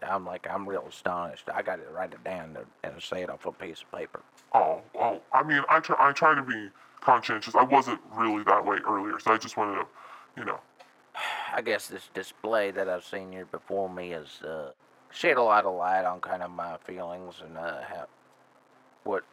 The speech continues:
Speaker 1: I think of when I think of the word softness.
Speaker 2: Yeah.
Speaker 1: And, you know, in a lot of ways, Jumble Wumble sixty-nine four hundred twenty A D isn't so much a name as it is a,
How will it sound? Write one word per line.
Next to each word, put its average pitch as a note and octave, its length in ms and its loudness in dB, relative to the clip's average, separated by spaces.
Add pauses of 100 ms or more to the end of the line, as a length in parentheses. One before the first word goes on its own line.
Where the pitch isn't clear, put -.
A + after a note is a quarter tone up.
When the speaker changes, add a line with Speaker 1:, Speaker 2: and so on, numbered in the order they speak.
(280)
Speaker 1:
I G2 200 0
think - 320 -6
of F#2 220 -2
when F2+ 140 -8
I E2 80 -8
think F#2 280 -14
of E2 120 -10
the F2+ 100 -6
word F2+ 300 -4
softness. D#2+ 720 -6 (680)
Speaker 2:
Yeah. - 460 -4
Speaker 1:
And, F2+ 240 -12 (1080)
you G2+ 80 -2
know, G2+ 140 2
in G2+ 80 -2
a G2+ 80 0
lot G#2+ 240 4
of F#2 80 4
ways, F#2 380 -4 (100)
Jumble G#2+ 340 2
Wumble F#2+ 340 -2
sixty-nine F2 680 -6
four E2 200 -4
hundred E2 360 -14
twenty E2+ 320 -10
A D#2+ 200 -12
D - 180 -18 (380)
isn't G2 460 -6
so F#2+ 260 -2
much F#2 260 -6
a F2+ 60 -8
name F#2+ 420 -8
as E2+ 260 -6
it E2+ 100 -8
is D#2+ 320 -8
a, D#2+ 220 -6